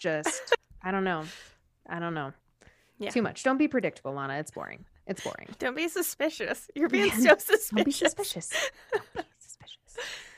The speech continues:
Speaker 1: Later on, she explains some of her behavior by saying that she didn't want a tox screen done because there was hardcore drug abuse going on on Steve's part.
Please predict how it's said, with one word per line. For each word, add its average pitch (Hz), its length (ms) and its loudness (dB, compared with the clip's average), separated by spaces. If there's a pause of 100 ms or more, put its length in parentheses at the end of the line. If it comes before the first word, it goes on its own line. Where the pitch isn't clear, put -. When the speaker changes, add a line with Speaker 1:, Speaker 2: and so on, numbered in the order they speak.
(380)
Speaker 1:
Later 302 480 2
on, 208 440 8
she - 220 -4
explains 220 480 -2
some 233 160 -2
of 254 140 -2
her 269 120 0
behavior 190 680 0
by 196 240 2
saying 196 340 -2
that 190 140 -4
she 226 160 -6
didn't 254 340 -4
want 220 160 -4
a 185 60 -8
tox - 520 4
screen 185 400 -2
done 175 380 -2 (320)
because 202 800 6
there 226 160 2
was 202 200 0 (300)
hardcore 277 680 4
drug 208 280 0
abuse 160 440 -6
going 175 260 -2
on 165 160 -6
on 170 120 -6
Steve's 175 440 -10
part. - 320 -4